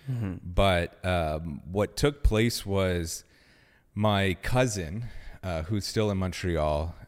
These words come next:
Speaker 2: um, was and still is a V F X specialist. Worked with James Cameron on multiple projects. Uh,
Speaker 1: Wow.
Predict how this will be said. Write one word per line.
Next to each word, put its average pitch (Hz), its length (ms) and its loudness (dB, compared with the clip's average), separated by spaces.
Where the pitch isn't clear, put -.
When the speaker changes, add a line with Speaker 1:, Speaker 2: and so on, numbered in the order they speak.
Speaker 2:
um, 71 960 -6
was 85 720 -2
and 80 260 -4
still 95 280 0
is 92 280 -4
a 82 320 -4
V 82 220 -4
F 82 180 -6
X 87 220 -6
specialist. 80 800 -8
Worked 101 220 2
with 95 100 0
James 92 280 -4
Cameron 90 420 -2
on 90 120 -2
multiple 90 380 -6
projects. 87 880 -2
Uh, 78 300 -2
Speaker 1:
Wow. 98 240 -8